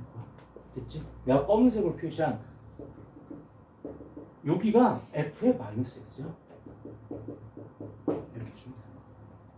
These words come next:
됐지? 자, 한번 해볼까? 마이너스 일의 우극한일 때 에프엑스부터 해보자.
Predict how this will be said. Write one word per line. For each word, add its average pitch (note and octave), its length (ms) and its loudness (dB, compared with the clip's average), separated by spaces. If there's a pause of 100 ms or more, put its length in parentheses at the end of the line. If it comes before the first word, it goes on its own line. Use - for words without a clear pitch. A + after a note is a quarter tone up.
(140)
됐지? G#3+ 420 -4
자, A#3+ 140 -4
한번 C#3+ 240 -2
해볼까? B3 420 0 (320)
마이너스 F3+ 520 4
일의 F3 300 8
우극한일 B2+ 420 -6
때 - 100 -10
에프엑스부터 G#2 520 -8
해보자. - 340 -8